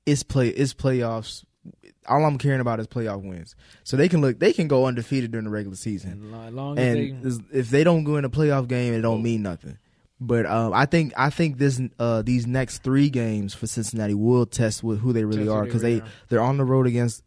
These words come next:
Speaker 1: Carolina, obviously,
Speaker 2: Yeah.
Speaker 1: like you said. Then
Speaker 2: Yeah.
Speaker 1: next week they're on the road at, here at Atlanta, um, and then, uh, after that, I think they play the Steelers,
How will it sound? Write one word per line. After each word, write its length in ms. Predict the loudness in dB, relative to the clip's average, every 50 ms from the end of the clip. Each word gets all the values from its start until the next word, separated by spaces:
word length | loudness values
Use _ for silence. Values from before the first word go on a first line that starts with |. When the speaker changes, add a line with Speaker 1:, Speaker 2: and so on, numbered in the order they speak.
| _ _ -4
Speaker 1:
Carolina, 460 | -2 0 0 2 0 0 0 0 -2
obviously, 340 | -2 -2 -2 -2 -2 -2 -2
Speaker 2:
Yeah. 60 | -2
Speaker 1:
like 100 | -2 -2
you 80 | -4
said. 400 | -4 -2 0 0 0 0 -2 -2
Then 140 | -2 -2 -2 -2
Speaker 2:
Yeah. 60 | -2
Speaker 1:
next 320 | 0 0 0 0 0 -2 -4
week 100 | -2 -2
they're 160 | -2 -2 -2
on 140 | -2 -2 -2
the 80 | -2
road 240 | 0 0 0 0 0
at, 260 | 0 0 0 -2 -4 -2
here 240 | 2 2 2 4
at 160 | 2 2 0 0
Atlanta, 460 | 0 -2 -2 -4 -4 -4 -4 -4 -6 -8 -14 -20 _ _ _ _ _ _
um, 520 | -2 0 0 2 0 0 0 -2 -4 -6 -10 _ _ -4
and 180 | -2 -2 -2 0
then, 480 | 0 2 2 2 2 2 0 0 -2 -4
uh, 640 | -4 -4 -4 -2 -2 -2 -2 -2 -4 -4 -6 -8 -8 _
after 300 | -4 -4 -2 -2 -2 -2
that, 220 | 0 0 0 0 -2
I 80 | -4
think 400 | -6 -8 -10 -6 -4 -4 -2 -2
they 100 | -2 -4
play 220 | -4 -2 -2 -2 -2
the 80 | -4
Steelers, 800 | -6 -8 -10 -8 -4 -2 -2 -2 -2 -4 -6 -10 -14 -16 -20